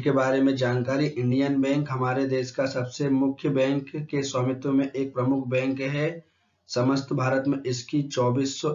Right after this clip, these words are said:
इक्कीस शाखाएं हैं। स्वदेशी आंदोलन के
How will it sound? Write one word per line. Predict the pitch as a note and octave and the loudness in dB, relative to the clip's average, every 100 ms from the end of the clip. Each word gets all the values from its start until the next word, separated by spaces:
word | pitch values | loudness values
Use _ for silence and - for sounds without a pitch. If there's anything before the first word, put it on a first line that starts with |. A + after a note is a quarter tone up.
| - | -2
इक्कीस | B2 - D3 C3 A#2+ | -4 -2 0 2 0
शाखाएं | A#2+ A#2+ A#2 C#3 C#3 C#3+ | 0 -2 0 0 0 2
हैं। | D3 D#3 E3+ - _ - | 2 0 -4 -16 _ -10
स्वदेशी | - B2+ C3 C#3+ | -2 2 2 2
आंदोलन | C#3 C3+ C3+ C3+ C#3 | 2 2 2 2 0
के | C3+ | -4